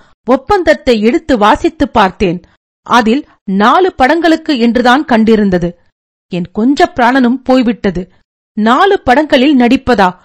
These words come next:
அதுவும் இந்த பாவிகளிடம். ஒரு நாளும் இல்லை, உயிர் போனாலும் இல்லை. இன்னொரு நாள்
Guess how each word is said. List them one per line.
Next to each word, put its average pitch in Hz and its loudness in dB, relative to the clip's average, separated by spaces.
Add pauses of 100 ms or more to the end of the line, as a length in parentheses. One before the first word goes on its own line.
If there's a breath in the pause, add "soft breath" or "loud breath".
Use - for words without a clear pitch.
(400 soft breath)
அதுவும் 226 0 (420)
இந்த 190 0 (100)
பாவிகளிடம். 262 2 (600)
ஒரு 208 0
நாளும் 320 4
இல்லை, 220 0 (440)
உயிர் 240 2
போனாலும் 320 4
இல்லை. 233 2 (1160)
இன்னொரு 370 0
நாள் 226 0